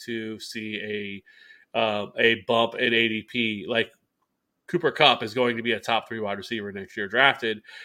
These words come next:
and I think it's gonna end up being too high, um, for me. And I get it that, you know, nothing's really changing here. You know, Robert Woods is another year older. Who knows if he's even back? I mean, Cooper Kupp will be t-, entering his age twenty-nine season, but that's still not too crazy for him.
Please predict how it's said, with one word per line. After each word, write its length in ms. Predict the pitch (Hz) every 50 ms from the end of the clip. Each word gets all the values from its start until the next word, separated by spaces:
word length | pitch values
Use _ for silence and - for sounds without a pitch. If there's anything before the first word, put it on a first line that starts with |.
| - - -
and 480 | - 147 147 143 139 139 135 127 120 120 -
I 180 | - 139 139 135
think 340 | - - 156 147 135 -
it's 120 | 139 117 -
gonna 200 | - 143 127 120
end 120 | 117 117
up 140 | 113 107 -
being 240 | 117 110 107 104 -
too 200 | - 135 135 139
high, 360 | 139 143 147 156 175 190 196 - _ - - - - - _ _
um, 540 | 135 131 127 123 120 117 113 113 113 - -
for 160 | - - 135
me. 440 | 117 113 120 123 135 160 180 175 - _ _
And 200 | - 139 139 139
I 100 | 135 147
get 280 | 147 117 - 147 147 143
it 180 | 151 147 - -
that, 260 | 127 127 127 123 123
you 80 | 139
know, 80 | 127 117
nothing's 440 | 117 123 127 127 - 143 120 110 113
really 200 | 127 123 113 104
changing 460 | - - 120 123 127 120 131 131 127
here. 560 | 120 113 127 127 123 123 123 123 123 120 117 - - - - _ _ _
You 120 | - 127
know, 60 | 117 113
Robert 320 | 110 120 120 113 120 117
Woods 280 | 120 120 123 120 120 -
is 80 | - 113
another 240 | 107 110 107 104
year 220 | 98 98 98 98 - -
older. 480 | 131 143 143 147 131 135 135 135 131 123
Who 120 | 135 135
knows 220 | 123 123 123 113
if 60 | - 120
he's 320 | 117 107 110 113 101 104
even 120 | 104 98 _ _ _ -
back? 400 | 131 139 135 127 127 127 - - -
I 40 | 113
mean, 200 | 113 107 107 101 _ - - - _ _ _ -
Cooper 240 | - 180 - 151
Kupp 320 | 127 - - 143 143 139 -
will 100 | 135 123
be 200 | 127 127 120 -
t-, 160 | - - 143 -
entering 340 | 143 135 135 135 135 127 127
his 160 | 120 110 120
age 240 | 127 127 123 123 -
twenty-nine 540 | - 127 110 104 107 113 123 127 131 127
season, 260 | 123 131 127 117 123 113
but 120 | 110 117
that's 100 | - -
still 140 | - 147 131
not 200 | 127 120 117 -
too 120 | - 123
crazy 320 | - - 117 117 107 110 110
for 120 | _ - -
him. 440 | - 135 135 135 135 135 131 120